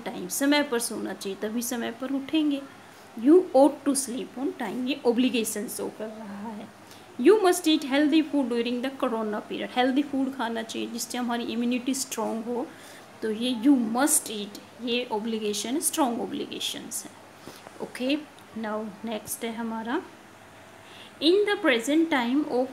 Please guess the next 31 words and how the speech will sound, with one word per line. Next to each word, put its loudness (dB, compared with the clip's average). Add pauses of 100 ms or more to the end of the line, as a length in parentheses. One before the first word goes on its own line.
(100)
covid 0
nineteen 0
spread, -6 (400)
what 0
would 8
you 8
like 4
to 0
tell 2
your -2
younger 0
siblings? -4 (360)
Write 2
down 4
in -4
the -2
space -2
given -6
below 0 (280)
using 6
models 2
of -2 (100)
obligation, -4
advice -2
and -4
suggestion। -4 (440)
अब 4
आपको 2
एग्जांपल्स -2
देने -2
हैं 0